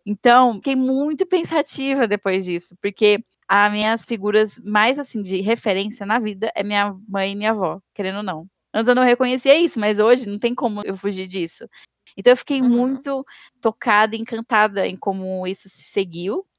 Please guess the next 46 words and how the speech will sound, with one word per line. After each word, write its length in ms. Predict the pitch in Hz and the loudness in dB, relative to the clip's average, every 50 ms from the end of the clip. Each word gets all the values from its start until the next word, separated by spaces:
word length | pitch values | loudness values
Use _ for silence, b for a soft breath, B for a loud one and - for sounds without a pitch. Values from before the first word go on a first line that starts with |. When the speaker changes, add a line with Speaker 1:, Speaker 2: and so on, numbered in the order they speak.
| _ | _
Speaker 1:
Comecei 380 | - - 226 233 226 - - 220 | -8 -4 -4 -4 -2 0 0 0
a 40 | 220 | 0
me 80 | 226 | -2
colocar 360 | 220 - 220 220 220 - 214 202 | -2 -2 0 -2 0 2 0 0
um 40 | |
pouco 240 | 202 - 196 - - | 0 -2 -4 -4 -6
no 140 | 196 202 202 | -6 -6 -4
lugar 420 | 196 202 185 202 185 190 190 185 196 _ | -4 0 2 4 4 4 4 2 -2 _
da 140 | 247 240 294 | 0 0 0
Sam. 220 | - - 349 330 359 | 0 0 -2 -2 2
Se 80 | - 233 | 4 4
eu 80 | 240 | 4
visse 200 | 254 330 330 - - | 4 4 0 -4 -8
Speaker 2:
Uhum. 160 | 240 254 247 | -12 -8 -6
Speaker 1:
uma 180 | 214 220 214 | -4 -4 -2
coisa 220 | 208 - 226 226 262 | -2 -2 -2 0 0
daquela 300 | 262 254 - 220 190 190 | 0 0 2 2 2 2
acontecer 260 | 185 - 190 - 190 | 2 -2 -8 -10 -10
com 80 | - 185 | -8 -4
a 20 | |
minha 140 | 185 180 185 | -2 0 2
avó, 160 | 185 196 214 247 | 2 4 4 2
eu 100 | 247 220 | 2 0
não 120 | 214 214 | -2 -4
pensaria 380 | 208 220 220 - 226 202 214 214 | -6 -6 -6 -4 -4 -2 -2 -2
duas 240 | 196 202 240 285 262 | -4 -4 -6 -2 0
vezes 240 | 226 233 240 214 | 2 0 0 0
antes 160 | 202 220 214 208 | -4 -8 -10 -8
de 80 | - | -2
falar 240 | - 214 202 190 202 | 0 2 2 2 2
que 80 | - 202 | 0 -2
eu 60 | 202 | -4
ia 80 | 220 | -4
ficar 160 | 214 - 208 208 | -4 -4 -4 -4
do 100 | 208 208 | -2 -4
lado 160 | 196 196 202 | -6 -4 -4
dela. 340 | 226 269 294 226 180 170 226 - _ _ - | -2 -2 0 0 -2 -4 -6 -12 _ _ -10
Então, 580 | 196 202 - 220 208 208 214 214 214 214 220 226 | -10 -2 2 4 4 6 4 4 2 -2 -4 -4
Speaker 2:
Uhum. 20 | - | -2
Speaker 1:
é 100 | - 208 | -2 -2
uma 160 | 214 214 214 | 0 -2 -2
coisa 240 | - 233 214 196 220 | -2 -4 -4 -4 -6
que 140 | 220 _ 233 | -8 _ -8
me 80 | 220 | -8
deixou 220 | 220 226 - 233 220 | -6 -6 -6 -6 -6
muito 720 | 220 220 233 - - 254 254 262 262 262 262 262 262 254 | -6 -8 -8 -10 -10 -8 -8 -8 -8 -8 -8 -8 -8 -6